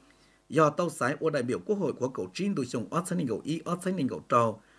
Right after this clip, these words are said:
mà do sĩ rò của cậu tía va huộn tại tù đại biểu Bê Sảnh. Chị Chèm Long, sau trẻ, thiết xa cử tri tên dâu lù khọ trò Quốc hội, lò sầu ua tía,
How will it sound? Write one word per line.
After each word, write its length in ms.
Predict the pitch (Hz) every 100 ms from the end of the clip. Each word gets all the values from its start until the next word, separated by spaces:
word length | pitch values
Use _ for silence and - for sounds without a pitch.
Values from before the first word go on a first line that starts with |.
| - -
mà 100 | 120
do 180 | 117 143
sĩ 220 | 151 160
rò 260 | 165 123 -
của 100 | 135
cậu 160 | 110
tía 180 | 92 110
va 180 | 135 165
huộn 340 | 123 123 87
tại 120 | 110 92 -
tù 140 | 113
đại 160 | 113 107
biểu 280 | 110 92 -
Bê 100 | 156
Sảnh. 340 | 147 143 98 - - _ _ _ _ _ _
Chị 180 | - 151
Chèm 240 | - 156 143
Long, 320 | 151 131 120 - _
sau 200 | - 170
trẻ, 340 | 151 151 135 107 - _ -
thiết 180 | 233
xa 280 | - 143 120 -
cử 120 | 123 -
tri 140 | 127
tên 220 | 120 175
dâu 120 | 170
lù 240 | 160 131 101
khọ 240 | - 117 -
trò 120 | 123 -
Quốc 180 | 208 208
hội, 260 | 143 123 - _ _
lò 160 | 131 120
sầu 220 | - -
ua 120 | 127
tía, 340 | 120 98 104